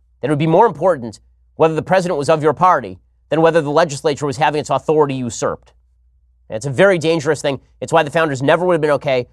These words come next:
with the rise of bureaucratic government. That's not their fault. They didn't think the president would ever have this much power. They thought they'd circumscribed the power of the president.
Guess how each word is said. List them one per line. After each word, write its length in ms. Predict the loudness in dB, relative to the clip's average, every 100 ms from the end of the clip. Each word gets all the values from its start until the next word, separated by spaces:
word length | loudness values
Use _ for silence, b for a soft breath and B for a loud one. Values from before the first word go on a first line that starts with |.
| _
with 120 | -4
the 60 | 0
rise 220 | 0 0
of 60 | -2
bureaucratic 480 | 0 0 0 -2
government. 320 | -2 -2 -2 -6
That's 140 | 0
not 160 | 0 2
their 160 | 0
fault. 240 | 2 -2 0
They 80 |
didn't 180 | 0 0
think 140 | -2 -4
the 60 |
president 340 | -2 -2 0 0
would 80 |
ever 180 | 2 2
have 200 | 0 -2
this 100 | -4
much 180 | -8 -6
power. 220 | -4 -4
They 80 | -2
thought 180 | 0 0
they'd 160 | 0
circumscribed 680 | 0 -2 0 -4 -4 -4 -4
the 60 | -6
power 240 | -2 -2
of 40 | -2
the 60 |
president. 420 | -6 -6 -6 -10